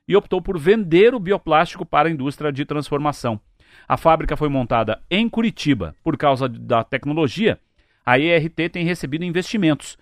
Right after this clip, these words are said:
Em dois mil e vinte e três, captou trinta e dois milhões de reais com a Positivo Tecnologia. No ano passado, já havia obtido cinquenta milhões com clientes da X P Private e sócios da corretora de investimentos.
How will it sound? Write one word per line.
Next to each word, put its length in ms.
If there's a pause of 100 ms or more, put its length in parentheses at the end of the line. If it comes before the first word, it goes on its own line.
(280)
Em 60
dois 160
mil 80
e 40
vinte 180
e 20
três, 300
captou 360
trinta 440
e 60
dois 280
milhões 340
de 80
reais 520 (280)
com 220
a 60
Positivo 720
Tecnologia. 720
No 100
ano 100
passado, 460 (300)
já 160
havia 180
obtido 420
cinquenta 640
milhões 380
com 160
clientes 340
da 120
X 340
P 240
Private 720 (320)
e 80
sócios 480
da 100
corretora 560
de 120
investimentos. 680